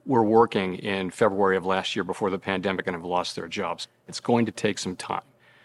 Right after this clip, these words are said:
The good news is that, uh, we're, we're starting to make progress now. The numbers show that people are returning to restaurants now. We're, we're not gonna forget those people who were left,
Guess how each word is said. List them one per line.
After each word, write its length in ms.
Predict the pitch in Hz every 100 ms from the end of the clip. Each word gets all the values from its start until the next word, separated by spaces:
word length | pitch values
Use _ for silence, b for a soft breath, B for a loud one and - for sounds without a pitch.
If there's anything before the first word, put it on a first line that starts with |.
| b b
The 80 | 113
good 260 | 104 156
news 280 | 160 135 107
is 420 | 101 87 87 - - -
that, 400 | 107 101 95 - -
uh, 220 | 98 95
we're, 220 | 117 110 107 -
we're 80 |
starting 300 | 101 - 135
to 60 | 131
make 160 | 107 -
progress 500 | 104 101 92 - -
now. 200 | 87 - b b b b
The 80 | 110
numbers 340 | 113 123 117
show 320 | - 117 107
that 240 | 101 98 95
people 280 | 127 120 110
are 120 | 107
returning 460 | 101 - 113 117 110
to 100 | 101
restaurants 580 | 104 107 - 123 -
now. 240 | 120 135 156 _ _ _
We're, 300 | 95 120 147
we're 160 | 123 135
not 180 | 143 -
gonna 160 | 135
forget 460 | - 113 101 107 -
those 200 | 104 95
people 460 | - 110 - 87
who 180 | 87 104
were 380 | 98 - 98 92
left, 360 | 101 110 -